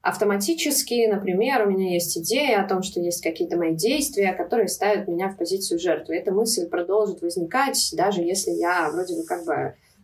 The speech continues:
а, пришла к выводу, что да нет, это понятие какое-то странное, но вот автоматически она возникать может. И это окей, с этим не надо бороться.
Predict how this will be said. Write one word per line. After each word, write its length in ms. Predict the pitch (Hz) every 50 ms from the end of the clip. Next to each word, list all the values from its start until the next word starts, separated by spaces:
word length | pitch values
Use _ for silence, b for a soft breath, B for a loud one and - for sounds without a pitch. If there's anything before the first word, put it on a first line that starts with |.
| _ -
а, 180 | 170 165 165 165
пришла 360 | 165 175 170 - - 190 185
к 120 | 185 185 180
выводу, 380 | 214 233 220 208 - - 170
что 680 | 160 - - - 175 185 - 175 170 160 160 156 156 156 165 160 -
да 240 | 160 165 165 165 185
нет, 260 | 175 175 196 202 202
это 120 | 196 -
понятие 440 | - - 175 175 185 185 180 - -
какое-то 260 | - 170 - 165 -
странное, 500 | - - - - 180 175 156 151 139 143 -
но 80 | -
вот 120 | 160 - -
автоматически 680 | - - - 185 180 - - 254 240 - - - 170
она 160 | 170 175 190
возникать 420 | 190 175 175 175 170 - 175 - -
может. 320 | 185 175 151 151 - B B B B B B B B
И 60 | -
это 220 | 214 233 233 240 220
окей, 360 | 202 208 - 254 214 170 160
с 100 | 160 -
этим 240 | - 180 - 208 196
не 100 | 196 196
надо 220 | 202 202 185 - 165
бороться. 540 | - - - 165 - - - - - -